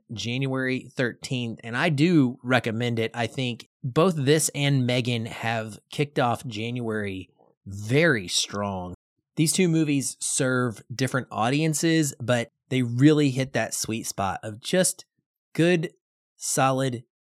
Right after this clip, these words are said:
entertainment and fun at the movies. You'll get plenty of stuff later on that's heavy and dramatic. You'll get your blockbusters that are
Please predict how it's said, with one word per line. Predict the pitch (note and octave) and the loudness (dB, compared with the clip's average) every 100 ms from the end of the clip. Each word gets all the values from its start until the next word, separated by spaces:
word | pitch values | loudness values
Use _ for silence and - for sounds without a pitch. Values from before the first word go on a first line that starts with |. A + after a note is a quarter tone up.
| _ | _
entertainment | C3 C3 B2 - A2 G2+ G2 G2+ _ _ | -4 -2 -2 -4 -4 -4 -6 -10 _ _
and | G2+ G2+ | -12 -12
fun | - B2 G#2+ G#2+ G2+ F#2+ _ _ _ - | -8 -4 -4 -4 -6 -10 _ _ _ -8
at | G2+ - | -6 -6
the | |
movies. | G2 G2 F#2 F2+ F2 - - _ _ _ _ - | -8 -8 -8 -8 -10 -12 -14 _ _ _ _ 2
You'll | E3+ | 4
get | F3+ A3+ | 4 2
plenty | - F#3+ F3+ F3 | 2 0 2 4
of | D3 | 4
stuff | - D3+ C3 | 4 4 2
later | C3+ B2+ A#2+ A2 | 2 0 2 0
on | F#2+ E2+ F#2 G2 _ | -2 -4 -10 -16 _
that's | - G2+ - - | -8 -6 -6 -10
heavy | - C3+ A#2+ B2 A#2 A2 G2+ | -2 0 2 0 0 -2 -4
and | F2 | -8
dramatic. | F2 F2+ A#2 A#2+ A#2 A2 - | -10 -4 0 2 0 -2 0
You'll | D#3 | 0
get | F#3 - | 0 2
your | G3+ | 2
blockbusters | E3+ D#3+ D#3 - B2+ - B2 G2+ F2+ - _ _ - | 6 6 6 2 0 0 -2 -4 -8 -16 _ _ -8
that | A#2 | -2
are | A#2+ A#2+ A#2 | 0 0 -4